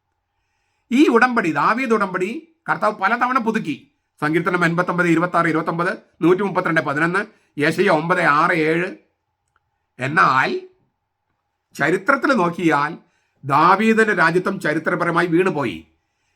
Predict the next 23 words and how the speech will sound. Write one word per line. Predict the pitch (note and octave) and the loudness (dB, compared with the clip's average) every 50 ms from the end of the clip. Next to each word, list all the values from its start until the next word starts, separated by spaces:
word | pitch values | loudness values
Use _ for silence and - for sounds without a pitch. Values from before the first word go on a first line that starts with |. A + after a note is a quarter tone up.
| _ _ - | _ _ -4
ബി | C#3+ D#3+ F3+ G3+ | -2 0 0 0
സി | G3 - A3 | 0 2 2
അഞ്ഞൂറ്റി | F3 F3 G3 A3+ A3 G#3+ F#3 | 2 2 0 -2 -2 -2 -2
എൺപത്തേഴില് | F#3 G3 A3 G#3+ - F#3 F3+ E3 D#3+ D3+ E3+ A3+ - - - _ _ _ _ _ | 0 0 -2 0 2 2 2 2 2 2 2 0 -2 -4 -10 _ _ _ _ _
ബാബിലോണിയക്കാർ | D3 C#3+ D3+ F3 F#3 G#3+ A3 A3 A3 G#3+ G#3 G3 - F#3 F3+ F3 | 0 2 4 4 4 4 2 2 2 2 0 0 0 0 0 0
വന്ന് | D#3+ D3+ D3 E3 G3 - - - _ _ _ _ _ _ | 0 -2 0 0 -2 -2 -2 -6 _ _ _ _ _ _
ജെറൂസലം | C3 D3+ F3+ A3 A3 A3+ A#3 A3+ A3 A3 A3+ - - _ _ _ _ D3 | 0 4 4 4 4 4 2 2 0 -2 -4 -8 -12 _ _ _ _ -2
ആക്രമിച്ച് | C#3+ E3+ F3 - A3 G3+ G3 F#3 - C4+ G4 - - - | -2 -2 0 0 -2 -2 -2 -2 -2 -6 -8 -10 -4 -2
യഹൂദ | D3+ E3+ F3 A#3 A3+ G#3+ | -2 2 4 4 4 4
രാജ്യത്തെ | G3 G3 F#3+ G3 - F#3 | 2 0 -2 -2 -4 -6
കീഴ്പ്പെടുത്തി | C#3+ B2 C#3 D#3+ E3+ E3+ G#3+ G3 G3 G#3+ C4 D#4 F#4 - - _ _ _ _ _ C#3 | -6 -4 -4 -6 -4 -4 -4 -6 -4 -6 -6 -6 -6 -8 -14 _ _ _ _ _ -2
ജെറൂസലം | D#3 G3 G#3+ A#3+ A#3 G#3+ | -2 0 2 2 0 2
ദേവാലയത്തിന്, | F#3+ F#3 F3 F3 F3 F3 E3+ F#3+ F3+ F3+ F3+ F#3+ F#3+ - _ _ _ _ _ _ _ _ - | 0 -2 0 0 -2 -2 -2 -4 -4 -4 -4 -6 -10 -16 _ _ _ _ _ _ _ _ -10
ആ, | A2+ A#2 A2+ A2 A2 | -8 -8 -8 -8 -6
നശിപ്പിച്ചു, | C#3 D3 D3+ - - E3 G#3 - D3 | -6 -6 -4 -4 -4 -4 -4 -6 -6
ദേ-, | B2+ B2+ C#3 D3+ G#3 A3+ | -6 -6 -8 -8 -8 -12
തീ | D#3+ D#3+ G3 | -10 -8 -4
വെച്ച് | G3 G3 F#3 E3+ D3 | -4 -4 -4 -4 -6
നശിപ്പിച്ചു. | C3+ C3 D#3+ D3 E3+ E3 - C#3+ B2 - _ _ _ _ _ _ _ _ _ _ _ _ _ _ _ _ _ C3+ | -6 -8 -4 -4 -4 -4 -4 -10 -14 -14 _ _ _ _ _ _ _ _ _ _ _ _ _ _ _ _ _ -10
അപ്പോൾ, | B2+ C#3 - G#3 F3+ F#3 G#3+ D#4 G4 - - _ _ _ _ _ _ _ _ _ _ _ _ _ _ D#3+ _ _ _ _ - | -4 0 0 2 2 2 0 -2 -4 -8 -16 _ _ _ _ _ _ _ _ _ _ _ _ _ _ -20 _ _ _ _ -6
ആ, | C#3+ C#3 C3 C3 C3 - - | -4 -4 -4 -6 -10 -10 -10
അവസാനത്തെ | - D#3+ F#3 G#3+ A3 A#3+ A3+ A#3+ | -8 -4 0 2 2 2 2 0
രാജാവിനെയും | A3+ G3+ F#3+ F#3 F#3+ F#3 F3+ F3+ F#3 G#3+ E4 | 0 -2 -2 0 -2 -2 -2 -4 -6 -8 -12